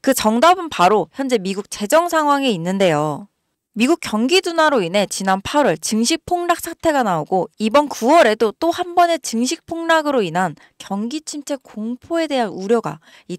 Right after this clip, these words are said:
투자자들한테 고스란히 전달되었는데 미국의 무리한 코로나 정책으로 이 달러를 무분별하게 찍어냈기 때문에 지금의 사태가 벌어진 겁니다.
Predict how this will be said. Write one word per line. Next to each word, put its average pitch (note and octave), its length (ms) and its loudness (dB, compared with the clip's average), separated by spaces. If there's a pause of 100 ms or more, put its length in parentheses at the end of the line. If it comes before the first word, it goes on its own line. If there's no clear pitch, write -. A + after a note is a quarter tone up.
투자자들한테 D#4 920 2
고스란히 D#4+ 640 2
전달되었는데 F#3+ 1200 0 (220)
미국의 B3+ 400 -2
무리한 A#3 440 -2
코로나 G4+ 460 0
정책으로 A3+ 800 -4
이 F3+ 180 -8
달러를 E4 580 4
무분별하게 C#4+ 760 0 (100)
찍어냈기 F#4+ 580 -4
때문에 G3 460 -6
지금의 A#3+ 480 -2
사태가 D4+ 480 -4
벌어진 B3 480 0
겁니다. G3+ 480 -8